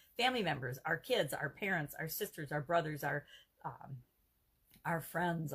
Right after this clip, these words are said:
our aunts and uncles, whatever. And then relationships with strangers, which again, during covid, I don't know if anyone else is experiencing it, but I think that the way people interact with one another since covid has dramatically changed, um,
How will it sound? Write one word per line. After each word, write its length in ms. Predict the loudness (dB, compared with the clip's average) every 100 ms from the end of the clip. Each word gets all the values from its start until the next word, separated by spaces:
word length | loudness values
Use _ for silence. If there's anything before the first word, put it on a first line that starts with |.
| 2
our 340 | 4 4 2 2
aunts 220 | 0 4
and 80 | 4
uncles, 340 | 4 0 2
whatever. 480 | 4 6 4 0 -4 -10 -20 -14 2
And 100 | 6
then 280 | 6 6 2 _ _ _ _ _ _ _ 4
relationships 640 | 6 8 6 4 0 -2 -2
with 120 | -4
strangers, 640 | -2 0 0 2 0 4
which 180 | 2 2 -2
again, 320 | 2 2 2
during 280 | 0 -2 -2
covid, 480 | 4 4 6 2 2 -8
I 80 | -2
don't 120 | 2
know 120 | 2
if 100 | 2
anyone 240 | 0 0 2
else 240 | 2 -2
is 100 | -2
experiencing 580 | -4 -2 -4 -2 -2 -2
it, 120 | 0
but 100 | 6
I 80 | 6
think 220 | 6 4
that 240 | 4 4 -2 -20 _ _ 2
the 80 | 6
way 140 | 8
people 320 | 6 2 -2 2
interact 420 | 4 8 8 6
with 140 | 0
one 120 | 2
another 540 | 4 6 6 8 6 2 -16 -10
since 280 | -4 -4
covid 380 | 4 4 6 4
has 260 | 4 2 2
dramatically 760 | 0 2 6 6 4 2 -2
changed, 800 | 0 -2 0 0 0 0 0 -4 -12 _ _ _ _ _ 0
um, 380 | 0 0 -4